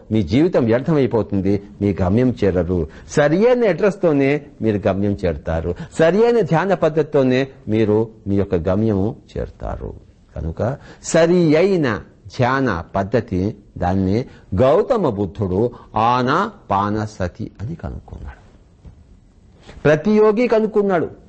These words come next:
వేమన కనుక్కున్నాడు, జీసస్ క్రైస్ట్ కనుక్కున్నాడు, గౌతమ బుద్ధుడు కనుక్కున్నాడు, లక్షల మంది కనుక్కున్నారు.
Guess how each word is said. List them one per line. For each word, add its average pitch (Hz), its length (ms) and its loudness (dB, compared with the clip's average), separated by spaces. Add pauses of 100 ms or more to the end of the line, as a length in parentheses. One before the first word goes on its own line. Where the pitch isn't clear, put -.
(100)
వేమన 101 420 2
కనుక్కున్నాడు, 165 600 0 (220)
జీసస్ 110 440 0
క్రైస్ట్ - 340 0
కనుక్కున్నాడు, 135 680 0 (260)
గౌతమ 120 380 2
బుద్ధుడు 127 340 0
కనుక్కున్నాడు, 113 640 0 (320)
లక్షల 135 380 0
మంది 151 160 0
కనుక్కున్నారు. 110 640 0